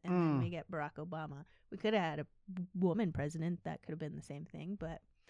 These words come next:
Speaker 1: I don't know. It was
Speaker 2: Mm.
Speaker 1: just really interesting the way that they put it.
Speaker 2: Well, the thing about predictions and things like that is like, oh, you only remember the only times that they, like,
Speaker 1: Were
Speaker 2: they got 'em
Speaker 1: right.
Speaker 2: right.
Speaker 1: Yeah.
Speaker 2: Yeah, but
Speaker 1: Mm-hmm.
Speaker 2: how many times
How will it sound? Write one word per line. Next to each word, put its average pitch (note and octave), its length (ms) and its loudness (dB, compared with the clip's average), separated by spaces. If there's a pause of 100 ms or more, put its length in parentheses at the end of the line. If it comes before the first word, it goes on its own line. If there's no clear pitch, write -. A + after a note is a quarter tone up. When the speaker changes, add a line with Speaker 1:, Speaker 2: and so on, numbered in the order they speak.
(320)
Speaker 1:
I F#3+ 60 -6
don't F#3 80 -6
know. - 100 -14 (300)
It G#3 80 6
was F#3+ 80 8
Speaker 2:
Mm. F3+ 40 10
Speaker 1:
just - 160 2
really B3 300 6
interesting F#3+ 580 -2
the F#3+ 100 0
way F#3 140 2
that F3 160 -6
they D3 140 -4
put - 240 -8
it. - 120 -10 (720)
Speaker 2:
Well, G#3+ 140 10
the A3+ 100 12
thing D#4 340 8
about E3 460 10 (260)
predictions D3 680 4
and A#2+ 140 2
things B2+ 220 0
like A#2+ 200 0
that A#2+ 160 -2
is A#2+ 200 -4
like, A#2 320 -2
oh, G#3+ 200 10
you F#3 160 12
only A3 180 10
remember D#3 360 10
the B2 160 6
only C3 160 4
times B2+ 280 -2
that G#2+ 220 -8
they, A2+ 140 -2
like, G2+ 300 -4 (300)
Speaker 1:
Were F3+ 140 -2
Speaker 2:
they E3 80 0
got E3 80 6
'em G#3 100 2
Speaker 1:
right. A#2+ 200 0
Speaker 2:
right. D3 100 -2
Speaker 1:
Yeah. G#3 220 2 (240)
Speaker 2:
Yeah, B2+ 100 -2
but A#2+ 140 4
Speaker 1:
Mm-hmm. B2 100 6
Speaker 2:
how D3+ 100 8
many D3 220 6
times B2 760 2